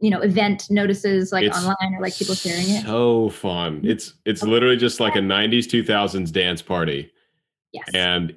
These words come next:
Speaker 2: even as an opera singer, that would be the night where we went out and we were like, "You know what? F my voice. I'm
Speaker 1: Yep,
Speaker 2: just gonna,
Speaker 1: yep.
Speaker 2: I'm just
Speaker 1: We're
Speaker 2: gonna
Speaker 1: just
Speaker 2: scream Katy Perry for two hours and
Speaker 1: <laughs>
Speaker 2: crush
Speaker 1: Yeah.
Speaker 2: Red Bull vodka."
Speaker 1: Oh my gosh. Yeah. Well, that was the funny thing too, is, like,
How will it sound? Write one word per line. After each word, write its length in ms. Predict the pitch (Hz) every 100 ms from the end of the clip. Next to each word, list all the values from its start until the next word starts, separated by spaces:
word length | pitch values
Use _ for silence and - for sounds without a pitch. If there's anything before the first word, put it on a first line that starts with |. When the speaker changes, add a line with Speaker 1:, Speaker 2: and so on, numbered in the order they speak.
| -
Speaker 2:
even 340 | 123 151 151
as 160 | 131 120
an 80 | 107
opera 280 | 107 104
singer, 320 | 95 98 92 90
that 160 | 98
would 160 | 107 104
be 100 | 110
the 120 | 101
night 240 | 98 95 92
where 120 | 92
we 160 | 98
went 240 | 90 92 90
out 220 | 87 85
and 80 | 85
we 60 | 87
were 100 | 87
like, 240 | 82 82
"You 80 | 92
know 100 | 92
what? 280 | 90 85 -
F 220 | 92 87
my 160 | 92 85
voice. 560 | 90 82 78 - - _
I'm 120 | - 247
Speaker 1:
Yep, 100 | 226
Speaker 2:
just 120 | -
gonna, 100 | 214
Speaker 1:
yep. 240 | 247 240 - 330 - -
Speaker 2:
I'm 140 | 120 131
just 80 | -
Speaker 1:
We're 40 |
Speaker 2:
gonna 100 | 151
Speaker 1:
just 120 | 196
Speaker 2:
scream 460 | - 156 147 151 151
Katy 340 | 135 131 123
Perry 400 | - 113 104 101
for 140 | 95 98
two 240 | 120 104
hours 400 | 92 87 90 87 - -
and 320 | 90 90 - - - -
Speaker 1:
<laughs> 380 | - _ _ _
Speaker 2:
crush 280 | - 143 143
Speaker 1:
Yeah. 80 | 123
Speaker 2:
Red 120 | 117
Bull 120 | 113
vodka." 500 | 107 104 92 95 123 - - - _ _ -
Speaker 1:
Oh 200 | 269 247
my 160 | 214 202
gosh. 300 | 190 196 196 160 -
Yeah. 180 | - -
Well, 140 | 320
that 140 | 320
was 100 | 370
the 140 | 320 320
funny 240 | 320 311 320
thing 200 | 285 262
too, 240 | 320 320
is, 240 | 269 247 -
like, 280 | 226 220